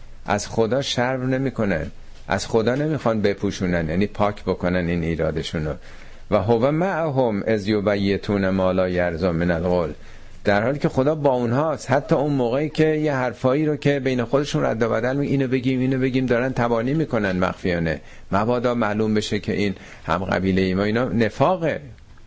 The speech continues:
میگه حتی اون موقعی که دارن این پچ پچا رو می‌کنن، تو جلسات مخفیانه دارن با هم یه برنامه ریزیایی می‌کنن که یه شهادتای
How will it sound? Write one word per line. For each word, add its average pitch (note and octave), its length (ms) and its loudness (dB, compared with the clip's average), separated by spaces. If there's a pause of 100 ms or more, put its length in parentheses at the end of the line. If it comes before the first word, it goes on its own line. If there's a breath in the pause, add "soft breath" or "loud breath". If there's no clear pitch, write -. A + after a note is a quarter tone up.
(760)
میگه B2 220 2
حتی E3 180 0
اون F3+ 160 0
موقعی E3 260 0
که E3 140 2
دارن D3 320 2
این D3+ 180 0
پچ B2+ 240 -2
پچا B2 300 0
رو C#3 100 0
می‌کنن، A#2 540 0 (360 loud breath)
تو B2 120 0
جلسات A2 560 2
مخفیانه A2 720 0
دارن G#2+ 360 0
با G#2+ 140 2
هم G#2+ 220 0
یه G#2+ 240 0 (460 loud breath)
برنامه G#2 640 2
ریزیایی G#2 380 2
می‌کنن G#2 460 0
که G#2+ 120 0
یه G#2 200 0
شهادتای F#2+ 800 0